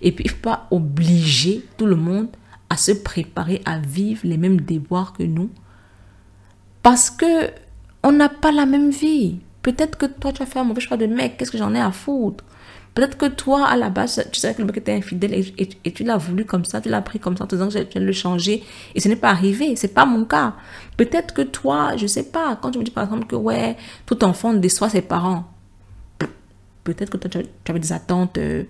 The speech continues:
particulières de ton enfant et t'as déçu. Je sais pas ce, comment est-ce que moi, je, je, je, je, je, je visualise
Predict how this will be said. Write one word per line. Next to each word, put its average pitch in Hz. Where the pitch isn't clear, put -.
particulières -
de 175
ton 151
enfant 170
et 185
t'as 165
déçu. 185
Je -
sais 170
pas -
ce, -
comment 175
est-ce 190
que 185
moi, 180
je, 156
je, 160
je, 135
je, -
je, -
je 160
visualise 165